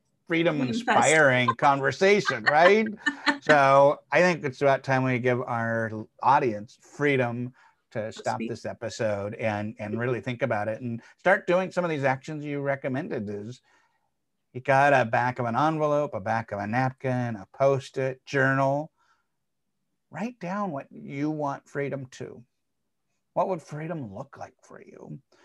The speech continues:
Speaker 1: Are you thinking about what's possible, or are you thinking about what's probable? And really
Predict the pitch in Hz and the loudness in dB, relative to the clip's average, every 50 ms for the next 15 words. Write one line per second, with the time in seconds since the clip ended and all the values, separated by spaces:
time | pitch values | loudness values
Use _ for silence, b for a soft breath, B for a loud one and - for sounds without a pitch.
0 | b b b b b b b _ _ _ _ _ _ _ _ _ _ - 120 123 | b b b b b b b _ _ _ _ _ _ _ _ _ _ -8 -4 -2
1 | 127 127 139 143 131 165 170 165 160 151 143 135 131 - 135 120 - - - - | 0 0 0 -2 -4 -6 -8 -6 -6 -4 -2 -2 -2 -2 -4 -8 -12 -14 -18 -12
2 | - 143 139 - - - 208 220 - - - - - - - 123 120 120 117 120 | -10 -10 -10 -10 -10 -12 -10 -8 -8 -6 -6 -8 -10 -8 -6 -4 -4 -2 -2 -2
3 | 120 127 135 135 123 - 139 139 135 127 120 - 127 117 - - - - - - | -2 -2 -2 -4 -4 -6 -6 -4 -4 -4 -4 -4 -6 -8 -10 -12 -18 -18 -16 -14
4 | 104 101 104 - 101 95 - - - - 120 _ _ _ _ _ _ _ _ _ | -14 -14 -12 -14 -14 -16 -16 -16 -16 -18 -18 _ _ _ _ _ _ _ _ _
5 | _ _ _ _ _ _ _ _ - 139 135 127 123 123 139 147 165 190 208 220 | _ _ _ _ _ _ _ _ -2 -2 0 0 0 -2 -2 0 2 2 4 4
6 | 220 214 202 190 180 175 165 160 160 160 156 156 156 | 4 4 6 6 4 4 2 0 0 0 0 -2 -2